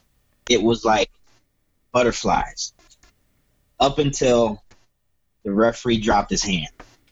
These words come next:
And then it was like I went from butterflies to an animal. <laughs>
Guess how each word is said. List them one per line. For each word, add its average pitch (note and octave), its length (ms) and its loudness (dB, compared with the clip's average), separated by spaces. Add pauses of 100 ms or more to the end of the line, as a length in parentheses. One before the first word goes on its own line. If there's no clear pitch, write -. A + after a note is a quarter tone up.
(140)
And G2+ 120 2
then G#2 160 4
it G2+ 80 0
was G2 240 0
like F#2+ 440 0
I F#2+ 180 0
went G#2 240 2
from G3+ 400 0 (840)
butterflies B2 960 2 (880)
to C3 100 0
an G#2+ 80 6
animal. G2 380 2 (180)
<laughs> A#3 220 0